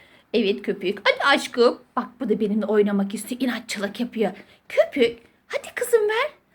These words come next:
Ver aşkım. Beni elinde oynatmak istiyorsun değil mi? Seni gidi seni. Hadi aşkıma koş. Getir kızıma benim. <gasps> Ah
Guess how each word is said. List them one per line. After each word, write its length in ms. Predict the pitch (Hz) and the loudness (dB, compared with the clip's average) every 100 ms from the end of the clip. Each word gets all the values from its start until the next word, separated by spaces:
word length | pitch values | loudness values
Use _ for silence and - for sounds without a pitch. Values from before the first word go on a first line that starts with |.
| - | -6
Ver 220 | 539 659 | 2 4
aşkım. 320 | 622 - 640 679 - _ _ _ _ - | 4 2 0 0 -6 _ _ _ _ 0
Beni 140 | 370 | 2
elinde 400 | - 277 285 285 | 2 4 4 4
oynatmak 540 | 349 247 233 - 202 | 2 2 0 -2 -6
istiyorsun 420 | - - 202 233 220 | -8 -4 -4 -2 -4
değil 100 | 349 | -4
mi? 80 | |
Seni 360 | - - 254 247 | -2 2 2 2
gidi 240 | 247 202 | -2 -6
seni. 580 | 202 - 190 190 185 180 - - - | -8 -6 -6 -6 -8 -10 -14 -16 2
Hadi 360 | 679 - 523 | 2 4 0
aşkıma 420 | 523 - 349 277 | 0 -2 2 4
koş. 500 | 277 - - - - - _ - - - _ _ _ _ _ _ _ _ _ _ _ _ _ _ _ _ _ _ _ _ _ _ _ _ _ _ _ | 6 4 4 0 -6 -12 _ -12 -12 -14 _ _ _ _ _ _ _ _ _ _ _ _ _ _ _ _ _ _ _ _ _ _ _ _ _ _ _
Getir 360 | - 220 269 269 | -14 -8 -6 -6
kızıma 440 | 370 370 415 466 453 | -6 -4 -2 2 4
benim. 280 | 247 156 - _ _ _ _ | 4 0 -6 _ _ _ _
<gasps> 100 | 392 571 539 - 370 349 - - | -8 -8 -14 -16 -16 -18 -12 -2
Ah 260 | 508 494 | 0 0